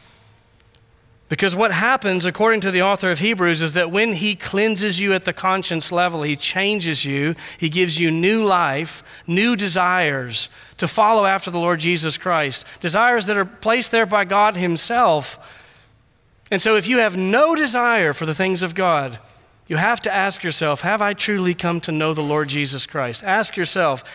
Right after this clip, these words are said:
"Have you ever really humbled yourself, repented of your sins before God, and put your faith in Jesus Christ alone?" Not what you can do, but what Christ has done for you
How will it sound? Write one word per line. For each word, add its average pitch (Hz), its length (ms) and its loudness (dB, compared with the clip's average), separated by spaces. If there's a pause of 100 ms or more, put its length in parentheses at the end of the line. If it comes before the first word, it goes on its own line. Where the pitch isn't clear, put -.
(120)
"Have 180 180 -2
you 165 140 0
ever 220 360 2
really 196 300 2
humbled 214 420 0
yourself, 156 680 0 (240)
repented 220 520 0
of 202 160 0
your 175 140 0
sins 151 680 0
before 196 360 -2
God, 135 420 -2 (260)
and 156 140 -4
put 202 160 0
your 165 140 0
faith 196 320 -2
in 151 100 0
Jesus 180 420 -2
Christ 185 380 -2
alone?" 147 500 -2 (300)
Not 196 200 0
what 226 180 2
you 214 180 0
can 226 180 0
do, 165 380 0 (240)
but 180 120 -4
what 170 180 0
Christ 196 400 0
has 196 180 -2
done 147 540 -2 (160)
for 247 360 0
you 127 440 -4